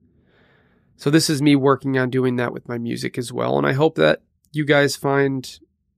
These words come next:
some sort of solace in this in the way that I am. Thank you for listening. Thank you for watching.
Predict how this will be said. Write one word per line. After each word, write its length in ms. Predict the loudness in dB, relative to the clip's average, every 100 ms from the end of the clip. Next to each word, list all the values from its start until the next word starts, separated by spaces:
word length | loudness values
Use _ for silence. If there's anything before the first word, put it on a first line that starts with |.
| _ _ _ _ _
some 240 | 0 0 2
sort 200 | 0 -2
of 80 |
solace 460 | 0 2 2 0 -4
in 120 | -4
this 220 | -4 -4
in 100 | -6
the 60 | -2
way 200 | 0 0
that 100 | -2
I 160 | -4 -6
am. 240 | -6 -10 _ _ _ _ _ _ _ _ _ _ _ _ _ _ 2
Thank 260 | 2 4
you 60 | 0
for 120 | 2
listening. 400 | 4 4 2 2
Thank 220 | 2 2
you 80 | -2
for 120 | 2
watching. 720 | 4 4 2 -2 -4 -6 -10